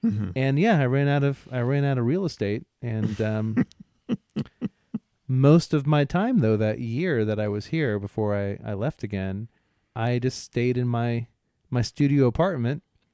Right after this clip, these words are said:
Speaker 2: that was so small that my, I had no bedroom, so I slept in the closet.
Speaker 1: Uh, my first place was
Speaker 2: <laughs>
Speaker 1: a one, one piece of floor thing like that.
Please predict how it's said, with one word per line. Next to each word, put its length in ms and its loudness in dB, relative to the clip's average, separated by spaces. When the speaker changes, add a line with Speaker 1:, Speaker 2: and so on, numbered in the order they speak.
Speaker 2:
that 140 2
was 140 0
so 180 2
small 580 0
that 140 -4
my, 340 0
I 140 0
had 260 0
no 80 4
bedroom, 540 0
so 180 -4
I 60 0
slept 340 -6
in 60 -2
the 80 -6
closet. 400 -6
Speaker 1:
Uh, 120 0
my 160 4
first 280 -6
place 280 0
was 220 0
Speaker 2:
<laughs> 0 -
Speaker 1:
a 280 -2
one, 520 -4
one 400 -4
piece 240 -6
of 100 -6
floor 440 -2
thing 220 -4
like 200 -4
that. 200 -2